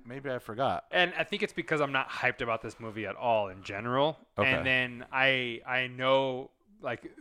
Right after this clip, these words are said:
Speaker 2: they're cutting the trailers to, I think, make it look better than this movie actually is
Speaker 1: Yeah.
Speaker 2: 'cause they're doing a lot of hiding,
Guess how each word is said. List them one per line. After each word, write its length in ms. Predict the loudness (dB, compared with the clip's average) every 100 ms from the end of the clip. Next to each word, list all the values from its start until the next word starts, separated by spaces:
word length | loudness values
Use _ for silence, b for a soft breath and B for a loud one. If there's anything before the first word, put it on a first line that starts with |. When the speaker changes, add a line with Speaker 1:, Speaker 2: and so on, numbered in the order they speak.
| -20 -8
Speaker 2:
they're 120 | -4 -4
cutting 400 | -4 -2 -2 -2
the 80 |
trailers 720 | -8 -2 2 4 4 2 -2 -14 -8
to, 180 | -2 0
I 60 |
think, 240 | 0 -4 -4
make 180 | -2 -2
it 160 | -4
look 340 | 2 2 2 -2
better 240 | 0 0
than 160 | -4 -10
this 140 | -10
movie 220 | -8 -6
actually 380 | -6 -6 -10 -4
is 100 | 2
Speaker 1:
Yeah. 180 | 2 2
Speaker 2:
'cause 100 | -2
they're 100 | -6
doing 200 | -6 -6
a 40 | -2
lot 140 | -2
of 80 | -2
hiding, 640 | -4 -4 -4 -4 -8 -10